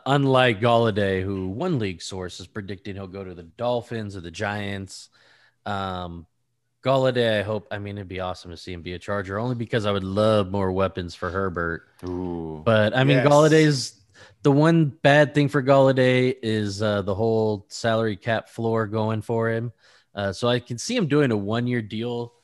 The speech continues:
Speaker 1: maybe going to, like, a super team like the Bucks just for one year, but not, like, necessarily them, but let's say Green Bay, he goes for one year and
Speaker 2: Oh,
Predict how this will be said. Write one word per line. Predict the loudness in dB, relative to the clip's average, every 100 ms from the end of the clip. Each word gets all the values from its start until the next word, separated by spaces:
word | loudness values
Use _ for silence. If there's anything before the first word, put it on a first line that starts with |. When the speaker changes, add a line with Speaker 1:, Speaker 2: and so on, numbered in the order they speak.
| _ _
Speaker 1:
maybe | -6 -2 -2 0
going | 0 0 0
to, |
like, | -2 -4
a | -8
super | -10 -8 -10
team | -10 -8 -6 -8
like | -10 -14
the |
Bucks | -6 -4 -2 -4 -12
just | -14 -12
for | -10 -8
one | -8 -6
year, | -6 -6
but | -6 -8 _ _ _ -4
not, | 0 2
like, | 2 0 -2 -4
necessarily | -6 -4 -4 -4
them, | -4 -4 -4
but | -6 -8 -20 -20 -10
let's | -4 -4 0
say | 0
Green | 2 0 0
Bay, | 0 -2
he | -2
goes | -4 -4
for | -6 -10
one | -6 -6 -6
year | -6 -4
and |
Speaker 2:
Oh, | -2